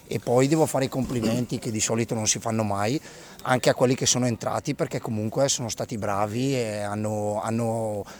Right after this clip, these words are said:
volevano far vedere al loro mister che comunque meritano anche loro il posto. E poi, vabbè, dai, eh, raga, ci stava, <laughs> abbiamo meritato e sono contento, contentissimo,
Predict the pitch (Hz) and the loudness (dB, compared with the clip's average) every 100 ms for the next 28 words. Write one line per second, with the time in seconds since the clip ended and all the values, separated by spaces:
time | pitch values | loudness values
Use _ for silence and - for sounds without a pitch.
0 | - - 120 120 131 160 123 120 113 123 | -10 0 4 4 2 2 2 2 2 2
1 | 127 120 117 127 113 117 - 143 127 131 | 2 2 4 4 2 0 0 0 -2 -4
2 | 110 110 127 117 117 - 110 107 - 104 | -2 0 0 0 0 -2 -2 -2 -4 -2
3 | 107 123 - 104 - 127 156 - - - | 2 0 0 -4 -2 2 2 0 -18 -16
4 | - 113 101 101 120 104 92 92 87 101 | -10 -8 -6 -2 0 -2 -4 -8 -8 -6
5 | 98 90 92 92 - - - - 95 92 | -4 -4 -8 -10 -12 -20 -20 -14 -10 -8
6 | 95 98 87 - 107 - 104 101 101 - | -4 -4 -4 -8 -8 -4 -2 0 -2 -4
7 | - - - - - 131 123 127 131 127 | -4 -4 -4 -8 -2 2 6 6 6 6
8 | 127 120 131 110 135 123 120 110 104 101 | 6 4 2 0 2 4 6 4 0 -4
9 | 98 92 117 113 98 101 98 104 - - | -4 -6 -6 -6 -6 -6 -6 -10 -12 -16
10 | - 113 104 120 104 113 | -10 -6 -6 -6 -4 -4